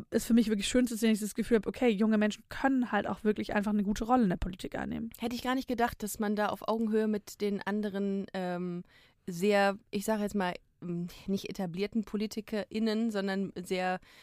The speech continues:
Speaker 2: äh, alteingesessenen, nenn ich's mal,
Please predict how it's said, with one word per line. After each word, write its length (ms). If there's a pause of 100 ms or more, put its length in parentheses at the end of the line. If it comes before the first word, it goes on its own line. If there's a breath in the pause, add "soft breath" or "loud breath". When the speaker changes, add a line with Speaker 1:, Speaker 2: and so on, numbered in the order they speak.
(380 soft breath)
Speaker 2:
äh, 380 (500 loud breath)
alteingesessenen, 1080
nenn 120
ich's 200
mal, 220